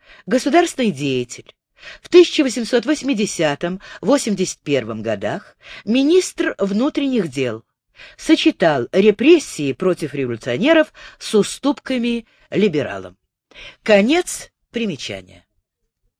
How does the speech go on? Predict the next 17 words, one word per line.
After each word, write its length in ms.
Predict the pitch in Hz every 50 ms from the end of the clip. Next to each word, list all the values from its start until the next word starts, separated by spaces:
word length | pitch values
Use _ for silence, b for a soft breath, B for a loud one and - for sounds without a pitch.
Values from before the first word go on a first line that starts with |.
| _ _ _ _ _ _ _ _ _ _ _ _ _ _ _
Пятница, 760 | - 214 202 180 170 - 202 220 208 - - 240 233 220 220 - _
второе. 560 | _ - - - 185 165 135 110 98 90 85 _ _ _ _ _ _ _ _ B B B B B B B B B _
У 160 | - 277 294
Владимира 720 | 262 269 285 285 247 233 311 320 294 285 269 254 240 220
и 240 | - - - 196 190
Минхен 580 | 170 165 156 139 135 127 - - 254 254 262 - b b b b b b
был 260 | 170 208 285 269 240
бал, 380 | 190 147 151 127 - - - - _ _ _ _ _ B B B B B
на 180 | B 175 202 202
который 400 | 196 220 208 240 240 214 226 220
дам 320 | 180 151 254 277 269 226
просили 420 | 196 165 151 151 - - 226 208 214
съезжаться 800 | 202 - 196 202 196 160 170 214 196 185 - - - 190 185 -
в 80 | 180 226
обыкновенных 800 | 247 208 262 - 247 247 247 208 175 139 117 110 113 127 127 123
бальных 440 | 120 147 127 117 113 127 139 - -
платьях, 500 | 262 320 339 311 - - 110 98 -